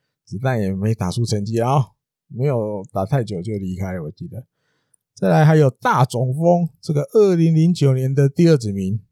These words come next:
这印象很深刻是什么？因为他创价大学毕业的，哦，常，常听我们节目的朋友们就知道，日本火腿其实真的蛮喜欢选创价大学的校友哦。还有呢，前早寿纪，这个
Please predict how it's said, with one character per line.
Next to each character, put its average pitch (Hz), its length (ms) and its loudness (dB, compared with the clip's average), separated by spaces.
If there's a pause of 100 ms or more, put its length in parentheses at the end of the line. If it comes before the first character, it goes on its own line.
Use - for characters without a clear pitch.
(140)
这 139 140 -2
印 160 160 4
象 151 140 4
很 117 80 2
深 131 120 4
刻 135 160 4
是 131 100 2
什 120 80 0
么？ 90 340 -8
因 139 100 2
为 120 60 6
他 123 80 2
创 120 360 0
价 110 220 0
大 107 180 2
学 98 180 0
毕 95 140 -6
业 101 160 0
的， 92 120 -2
哦， 107 420 0
常， 113 180 -2 (220)
常 117 240 -2
听 131 180 0
我 113 100 0
们 107 140 -2
节 107 160 -2
目 120 160 0
的 107 220 0
朋 110 160 0
友 107 100 0
们 87 240 -4 (720)
就 101 100 -4
知 101 80 -2
道， 98 140 0
日 107 140 -2
本 101 140 0
火 104 140 0
腿 98 80 2
其 95 140 -4
实 98 80 -2
真 120 180 -2
的 107 160 0 (240)
蛮 117 260 2
喜 104 200 -2
欢 123 200 2
选 110 380 -4 (460)
创 113 240 -2
价 110 180 2
大 107 180 0
学 92 160 -6
的 90 120 -4
校 87 320 -2
友 62 160 -16
哦。 110 300 -4 (720)
还 156 180 -2
有 175 160 6
呢， 160 380 4
前 190 420 0
早 110 360 -2 (120)
寿 156 320 2
纪， 131 260 -8 (520)
这 - 120 -8
个 98 120 -8